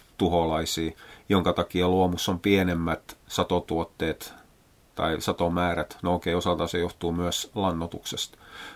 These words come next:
Mut luomussa on esimerkiksi ko-, ko-, äh, varsinkin viljas korkeammat homejäämät. Eläimillä se tarkoittaa sitä, että luomulihantuotannossa on pakko käyttää luomurehuja,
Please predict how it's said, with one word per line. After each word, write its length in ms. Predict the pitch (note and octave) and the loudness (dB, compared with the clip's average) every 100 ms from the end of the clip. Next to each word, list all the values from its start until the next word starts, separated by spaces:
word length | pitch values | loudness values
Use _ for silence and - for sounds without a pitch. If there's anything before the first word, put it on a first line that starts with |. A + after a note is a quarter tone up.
| - | -2
Mut 260 | F#2 F2 F2+ | 0 0 4
luomussa 480 | G#2 G2 F2+ - | 6 6 4 2
on 40 | F#2+ | 2
esimerkiksi 520 | F#2+ F#2 E2+ F#2 - | 2 0 0 -4 2
ko-, 240 | F#2+ F2 - | 2 2 -2
ko-, 260 | - - | -4 0
äh, 160 | G2+ F#2+ | -2 4
varsinkin 400 | G#2+ F#2+ F2+ E2 | 4 4 0 0
viljas 340 | F#2 F2+ F2 | 0 0 0
korkeammat 640 | - F#2+ G2+ G2 F#2+ - - _ - | 0 0 2 0 0 -4 -18 _ 0
homejäämät. 760 | G2+ D#2+ - - E2 - - - _ _ _ _ _ - - - - - - A2+ | 2 0 -4 -10 -12 -14 -18 -20 _ _ _ _ _ -20 -20 -20 -20 -20 4 10
Eläimillä 400 | A#2 A#2+ A2+ G2 | 12 12 10 6
se 120 | G#2 | 4
tarkoittaa 540 | G2+ F#2+ G2 - G#2 | 4 4 0 4 4
sitä, 340 | A#2 A2+ A2 G#2 | 4 4 6 6
että 200 | - G2+ | 4 6
luomulihantuotannossa 1400 | G#2+ G#2 F#2+ F2 G#2 G#2 G#2 G2 F#2+ F2+ F2+ F2+ - F#2 | 8 8 6 2 4 4 6 4 4 0 0 -4 -2 0
on 60 | |
pakko 260 | G2+ - F#2 | 0 0 -2
käyttää 640 | F#2 F2 - - F2+ F2 - | 0 0 -2 0 2 2 2
luomurehuja, 880 | G2+ F#2 F2 G#2 G2+ G2 F2+ F2+ | 2 2 2 2 2 2 2 0